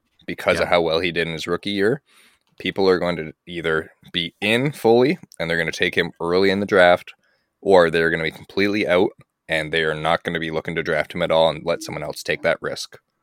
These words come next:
Speaker 2: Definitely.
Speaker 1: So if Breece Hall is someone that you're on the fence on, you're gonna have to pick a side, because probably after the first,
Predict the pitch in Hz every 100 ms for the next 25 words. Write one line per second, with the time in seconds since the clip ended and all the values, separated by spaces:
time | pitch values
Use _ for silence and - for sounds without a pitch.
0 | _ _ - 85 80 78 - _ _ _
1 | _ _ 78 - 98 101 - 113 104 107
2 | 95 - 95 101 98 92 92 92 92 92
3 | 101 101 - 113 120 135 _ _ _ _
4 | - 82 85 85 87 85 - 101 - -
5 | 87 78 78 82 87 80 78 - - 87
6 | 87 90 87 85 - 85 82 95 87 -
7 | -